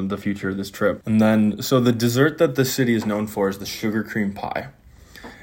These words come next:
And I probably walked into six or seven different places just asking for a sugar cream pie,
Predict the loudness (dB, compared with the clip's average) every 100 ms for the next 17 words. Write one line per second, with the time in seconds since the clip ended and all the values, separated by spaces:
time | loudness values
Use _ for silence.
0 | -4 2 2 6 6 6 2 4 4 4
1 | 2 -6 -6 -4 -6 -6 -10 -10 -6 -6
2 | -4 -6 -2 0 2 2 0 -2 -2 -2
3 | -2 -4 -6 -8 -6 -8 -6 -8 -6 -8
4 | -6 -6 -6 -4 -4 -4 -2 -2 -2